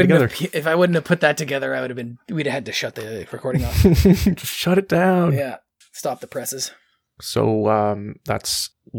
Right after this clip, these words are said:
Speaker 2: one eighteenth century work. That's one nineteenth century work. Now a seventeenth century epic poem by John Milton about the fall of man and the temptation of Adam and Eve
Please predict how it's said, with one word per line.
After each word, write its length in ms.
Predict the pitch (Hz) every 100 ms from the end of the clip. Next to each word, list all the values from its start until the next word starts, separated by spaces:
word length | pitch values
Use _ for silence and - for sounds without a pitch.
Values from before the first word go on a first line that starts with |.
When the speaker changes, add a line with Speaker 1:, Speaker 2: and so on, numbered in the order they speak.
| 110 127
Speaker 2:
one 340 | - 120 143 156
eighteenth 280 | 123 - 123
century 340 | - 107 120
work. 360 | 113 147 - -
That's 220 | 110 -
one 280 | 113 110 107
nineteenth 300 | 110 180 156
century 300 | - 117 -
work. 240 | 120 - -
Now 140 | 113
a 40 | 113
seventeenth 640 | - - 143 170 - 160
century 460 | - 160 156 - 143
epic 300 | 127 127 -
poem 420 | - 147 127 101 - _ _
by 160 | 107 107
John 400 | 113 113 131 127
Milton 640 | 107 113 131 - - 98 - _ _ - -
about 320 | 110 110 -
the 100 | 120
fall 380 | - - 120 147
of 120 | 170
man 340 | 151 151 110 -
and 140 | 107
the 60 | 107
temptation 720 | - 107 - 131 139 - 147
of 140 | 104 -
Adam 280 | 104 110
and 120 | 107 107
Eve 400 | 151 123 101